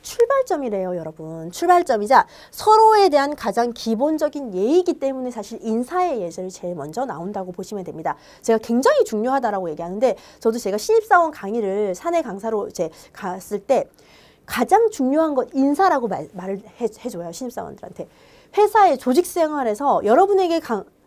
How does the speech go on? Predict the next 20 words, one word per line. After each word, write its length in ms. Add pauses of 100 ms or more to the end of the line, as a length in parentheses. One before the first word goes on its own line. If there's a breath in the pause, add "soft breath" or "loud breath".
(120)
조직이 340
원하는 400
것은 360
지금은 460
많지 300
않다. 320 (280 soft breath)
가장 380
중요한 460
기본을 680
지키는 420
사람이 280
돼야 220
되는데 260
사실 300 (260 loud breath)
인사 340
제대로 280
못하는 300
사람도 220
굉장히 420
많거든요. 560